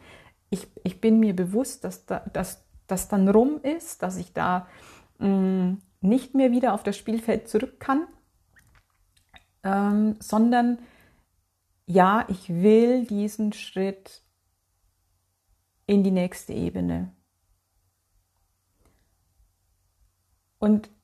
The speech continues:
wir haben diesen freien Willen und es ist so wichtig, den immer wieder zu bekunden und wirklich klar zu sagen, so,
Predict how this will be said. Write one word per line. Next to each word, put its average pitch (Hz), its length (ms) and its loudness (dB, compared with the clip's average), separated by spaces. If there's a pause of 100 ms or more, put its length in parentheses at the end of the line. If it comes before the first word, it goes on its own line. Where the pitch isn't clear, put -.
(200)
wir 190 240 0
haben 226 220 2
diesen 180 240 -6
freien 170 480 -6
Willen 196 320 -2
und 180 120 -4
es 180 100 -8
ist 175 160 -10
so 196 220 -4
wichtig, 214 480 -4
den 208 160 -4
immer 190 240 -2
wieder 190 200 -4
zu 196 180 -10
bekunden 226 580 -4
und 190 140 -2
wirklich 202 380 -6
klar 202 320 -6
zu 208 100 -10
sagen, 202 420 -6
so, 185 380 -4